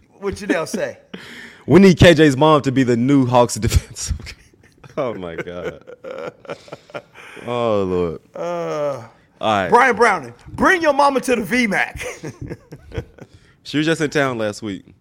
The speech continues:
Speaker 1: All right. Hey, G,
Speaker 2: Papi
Speaker 1: I
Speaker 2: Cholo.
Speaker 1: really, G, I really got a party to go to. My wife gonna kill me. We're supposed to be there at nine o'clock.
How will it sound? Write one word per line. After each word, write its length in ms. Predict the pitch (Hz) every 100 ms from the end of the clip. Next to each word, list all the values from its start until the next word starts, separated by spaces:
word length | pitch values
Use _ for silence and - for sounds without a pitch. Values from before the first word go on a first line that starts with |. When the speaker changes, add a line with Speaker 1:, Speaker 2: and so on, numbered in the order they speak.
| _ _ _ _ _ _ -
Speaker 1:
All 80 | 120
right. 160 | 107 -
Hey, 140 | 160
G, 80 | 190
Speaker 2:
Papi 180 | 196 123
Speaker 1:
I 120 | 175
Speaker 2:
Cholo. 180 | - 185
Speaker 1:
really, 300 | - 202 214
G, 200 | 156 160
I 120 | - 160
really 360 | 131 160 160
got 260 | 135 131 127
a 60 |
party 460 | 107 - 139 139 127
to 100 | 113
go 180 | 107 104
to. 260 | - 107
My 200 | 87 92
wife 240 | 120 147 139
gonna 160 | 131
kill 300 | 113 - 151
me. 100 | 123
We're 60 | 104
supposed 180 | 139 127
to 60 |
be 80 | 123
there 140 | 135 131
at 60 |
nine 220 | 127 135
o'clock. 400 | 127 - 131 95